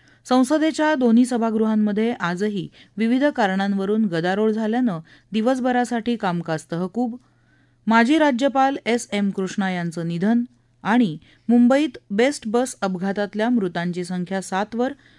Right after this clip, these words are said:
मृतांच्या कुटुंबांना मुख्यमंत्री सहाय्यता निधीतून प्रत्येकी पाच लाख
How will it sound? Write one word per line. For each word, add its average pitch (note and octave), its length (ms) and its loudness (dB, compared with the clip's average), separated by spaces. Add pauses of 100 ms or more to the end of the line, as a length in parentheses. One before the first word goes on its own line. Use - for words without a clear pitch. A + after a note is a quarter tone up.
(160)
मृतांच्या C4+ 520 0
कुटुंबांना G3+ 720 0 (320)
मुख्यमंत्री C4+ 640 0
सहाय्यता F#3+ 540 -2
निधीतून G#3 500 -2 (300)
प्रत्येकी C4 480 -4
पाच A#3+ 340 -2
लाख G#3 160 0